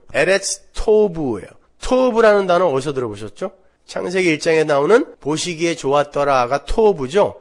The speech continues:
에레츠는 땅이에요. 그러니까 창세기 셋째 날에 땅이 물과 갈라지고 그게 보시기에 좋았더라. 거기서 똑같이 나와요. 에레츠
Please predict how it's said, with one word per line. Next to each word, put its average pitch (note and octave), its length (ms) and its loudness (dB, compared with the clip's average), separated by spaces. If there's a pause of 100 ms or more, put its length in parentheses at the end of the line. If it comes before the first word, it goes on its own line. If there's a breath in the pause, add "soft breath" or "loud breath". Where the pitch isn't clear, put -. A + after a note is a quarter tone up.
(120)
에레츠는 E3 680 -2
땅이에요. E3+ 440 -4 (200 soft breath)
그러니까 - 120 -12
창세기 A3 460 0
셋째 G3+ 360 0
날에 G3+ 360 4 (120)
땅이 A3 300 4
물과 F#3 380 2
갈라지고 E3 840 0
그게 G3 280 0
보시기에 F#3+ 480 -2
좋았더라. D#3+ 680 2
거기서 G3+ 260 -2
똑같이 C4 400 0
나와요. B2+ 380 2
에레츠 F#3+ 460 2